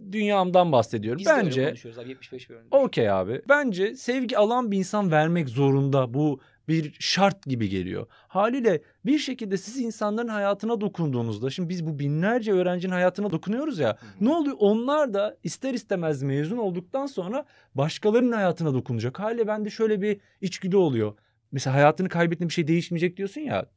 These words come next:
Speaker 1: bizim için, benim için de değişmeyecek ama sadece şunu biliyorum. Benim yaptığım iyi şeyler,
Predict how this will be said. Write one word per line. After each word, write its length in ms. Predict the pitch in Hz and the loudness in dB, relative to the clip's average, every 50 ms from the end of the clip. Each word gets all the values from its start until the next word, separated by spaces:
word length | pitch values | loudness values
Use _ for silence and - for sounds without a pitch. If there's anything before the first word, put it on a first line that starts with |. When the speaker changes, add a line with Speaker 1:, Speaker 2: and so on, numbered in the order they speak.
| _ _ _ _ 131 | _ _ _ _ -8
Speaker 1:
bizim 220 | 127 120 117 117 | -6 -4 -4 -4
için, 200 | 104 - - 104 | -6 -6 -2 2
benim 160 | 135 160 165 151 | 2 4 4 2
için 200 | - - 110 98 | 0 -2 -4 -4
de 100 | 127 156 | 0 0
değişmeyecek 520 | 233 247 226 - 147 117 104 151 190 - | 0 0 0 -2 -4 -2 -2 -2 -2 -2
ama 140 | 208 220 233 | -4 -4 -2
sadece 300 | - 262 277 262 247 220 | -2 0 0 0 -2 -4
şunu 220 | - 226 254 240 | -2 -2 0 0
biliyorum. 420 | 226 180 147 127 113 107 107 104 - _ _ _ _ _ _ _ _ | 2 4 4 4 4 2 0 -4 -8 _ _ _ _ _ _ _ _
Benim 320 | 143 175 214 285 339 330 | 6 6 6 6 4 0
yaptığım 720 | 311 277 214 196 - _ _ - 214 196 160 139 143 180 202 - _ _ _ _ _ | 0 0 0 -2 -2 _ _ -2 0 0 0 -2 -4 -6 -10 -14 _ _ _ _ _
iyi 220 | 196 190 240 277 269 | 2 2 2 2 2
şeyler, 680 | - 165 131 110 98 98 98 - 147 - _ _ | 0 0 0 0 -2 -4 -8 -8 -10 -16 _ _